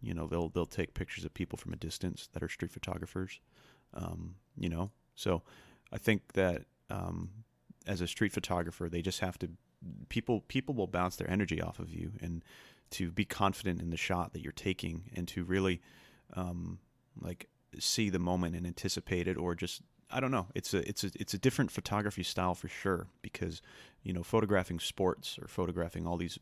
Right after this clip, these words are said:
these things that are distinctly different, street photography has its own kind of energy and feel to it,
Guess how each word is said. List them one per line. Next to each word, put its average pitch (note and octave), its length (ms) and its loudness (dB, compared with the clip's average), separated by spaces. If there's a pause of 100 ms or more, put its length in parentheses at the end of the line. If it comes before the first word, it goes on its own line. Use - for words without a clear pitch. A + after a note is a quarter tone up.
these E2+ 220 -4
things E2+ 280 -2
that E2+ 120 -6
are D2 200 -6 (100)
distinctly F#2+ 460 0
different, F#2+ 360 0 (300)
street B2+ 220 2
photography F#2+ 460 -2
has F2+ 180 0
its F2 140 -4
own F#2 400 0 (280)
kind F2+ 240 0
of E2+ 340 -6
energy E2+ 500 -4
and D#2 160 -8
feel G#2+ 260 0
to - 160 -6
it, - 140 -8